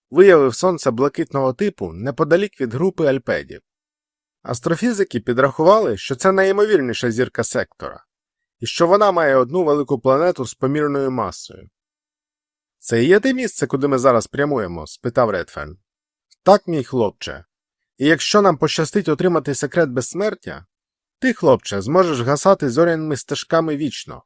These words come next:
Амінь. Що ж до мене, то треба терміново щось робити з цим бемолем». Фалдерсон встав і поплескав себе по череву, поки він не став підставкою для носа.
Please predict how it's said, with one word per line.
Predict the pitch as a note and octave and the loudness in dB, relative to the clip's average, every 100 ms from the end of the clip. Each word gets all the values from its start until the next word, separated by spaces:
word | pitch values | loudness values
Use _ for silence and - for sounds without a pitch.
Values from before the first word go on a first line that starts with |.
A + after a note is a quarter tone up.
| _ | _
Амінь. | - E3 B2 D2+ - _ _ _ _ _ _ _ | -6 -4 -6 -8 -16 _ _ _ _ _ _ _
Що | - D3 | 0 0
ж | A#2 | 2
до | C#3 | 0
мене, | D3+ A3 D#3 E2 - | 2 0 -2 -8 -10
то | C3 | -8
треба | C3 G#3 F3 | 0 4 4
терміново | - D3+ E3 F#3+ G3 | 2 -2 -2 2 2
щось | D#3 E3 D3 | 2 -2 -4
робити | D3+ D3+ G3 C3 | -2 -2 -2 -4
з | - | -8
цим | - E3 C#3+ | -4 -4 0
бемолем». | D3 D3 G#2 F2 - _ _ _ _ _ _ _ - | 0 0 -2 -4 -12 _ _ _ _ _ _ _ 2
Фалдерсон | G3+ G3+ D#3+ B2 C3+ | 4 6 4 0 -4
встав | B2+ - - G#3 G3 _ - | -6 -4 -2 -2 -4 _ -8
і | |
поплескав | C#3+ A#2+ E3+ D#3 - B2 | -4 4 4 4 0 -4
себе | C#3+ C3+ C3+ | -2 0 0
по | C3+ | -2
череву, | - F#2+ C#2 - - _ _ _ _ _ _ - | -6 -6 -6 -12 -20 _ _ _ _ _ _ 0
поки | F3 - E3+ | 2 2 -2
він | G#3+ F3+ | -2 -2
не | C#3+ | -2
став | - F3+ | 2 0
підставкою | - B2+ - D3+ C3 C#3+ C3 | 0 -10 2 2 2 0 0
для | A#2+ A#2+ | 0 -2
носа. | F2+ - - - | -4 -12 -18 -20